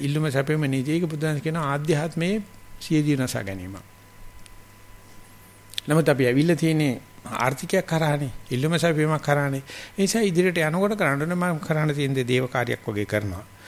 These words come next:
රාජකාරියක් වගේ කරනවා, බුද්ධ කෘත්‍යයක් වගේ කරනවා, කිසි දෙයක් අපේක්ෂා කරන්නේ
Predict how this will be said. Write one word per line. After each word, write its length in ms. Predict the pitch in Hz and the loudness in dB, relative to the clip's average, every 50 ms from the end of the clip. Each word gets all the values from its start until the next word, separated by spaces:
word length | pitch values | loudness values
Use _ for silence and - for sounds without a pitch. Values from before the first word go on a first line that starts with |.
| - - - - | -20 -20 -10 -4
රාජකාරියක් 600 | - 139 131 131 135 - 131 123 117 120 117 - | -2 0 0 0 -2 -2 -2 -2 -2 -4 -4 -4
වගේ 220 | - 107 104 101 | -6 -4 -4 -4
කරනවා, 380 | 98 - 117 120 104 95 110 - - - - - - | -4 -4 -4 -4 -4 -4 -6 -8 -12 -18 -20 -20 -14
බුද්ධ 280 | - 147 139 139 131 160 | -8 -6 -6 0 0 0
කෘත්‍යයක් 400 | 143 - 147 131 - - 135 - | 0 2 0 -4 -2 -4 -8 -6
වගේ 220 | - 135 123 120 117 | -4 -4 -4 -4 -4
කරනවා, 340 | 117 127 123 127 147 202 233 - - - - - | -4 -4 -2 0 -2 -2 -4 -6 -12 -18 -20 -18
කිසි 300 | - - - - - 214 | -14 -8 -6 -4 -4 -4
දෙයක් 260 | 180 175 165 151 - | -2 -4 -4 -4 -4
අපේක්ෂා 400 | 135 - - 113 101 - - 117 | -6 -6 -6 -8 -10 -10 -12 -12
කරන්නේ 300 | - - 101 98 98 98 | -10 -10 -10 -10 -12 -12